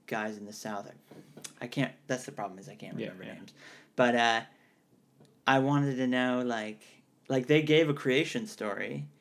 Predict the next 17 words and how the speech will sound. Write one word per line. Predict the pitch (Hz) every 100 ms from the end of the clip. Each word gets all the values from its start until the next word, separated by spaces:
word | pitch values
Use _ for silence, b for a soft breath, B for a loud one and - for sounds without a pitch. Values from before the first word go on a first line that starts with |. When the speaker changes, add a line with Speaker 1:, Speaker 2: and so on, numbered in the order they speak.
| b -
Speaker 2:
Yeah. | 110
Speaker 1:
And | 123
that | 123
was | 120
awesome, | 117 107 107 107 110 110
and | 107
I | 101 98
loved | 120 123 117 - 98
that. | 87 65
I | 104
loved | 113 110 110
that, | 107 -
like, | 104 98 -
world-building | 113 110 104 - 104 101 101 95 98
moment | 107 104 104 98 90
in, | - 107 101 98
um, | 95 92 98